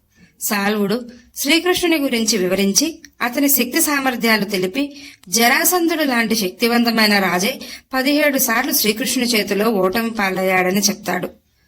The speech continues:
దాంతో కాలయవనుడు "శ్రీకృష్ణుడు అంతటి శక్తివంతుడా?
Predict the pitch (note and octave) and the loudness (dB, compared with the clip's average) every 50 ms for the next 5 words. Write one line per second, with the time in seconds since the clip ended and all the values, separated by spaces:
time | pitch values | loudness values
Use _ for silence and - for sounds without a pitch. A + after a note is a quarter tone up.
0 | _ _ _ _ F3+ A3 G#3+ G#3+ G#3 G#3 G#3+ G3 F#3+ G3 F#3 F#3 F#3+ G3+ G3+ G3+ | _ _ _ _ -4 -2 0 0 0 -2 -2 -4 -4 -2 -2 0 0 2 2 2
1 | F#3+ G3 F#3+ G3 A#3 C#4+ C#4 - - - - _ _ _ _ _ - - C#4 C#4 | 0 -2 -2 -2 -2 -2 -4 -6 -12 -20 -20 _ _ _ _ _ -8 -4 0 0
2 | E4 D#4+ F4+ G#4 G4+ F#4 F#4 F#4 F4 D4+ A#3+ A3+ A3+ B3 A#3+ B3 - A#3 - A#3 | 0 2 2 0 0 0 0 0 0 0 0 0 0 -2 0 0 2 0 0 0
3 | - A#3+ A3 G#3+ G3 F3+ G3 F#3 - - | 0 0 2 2 2 0 0 -2 -2 -2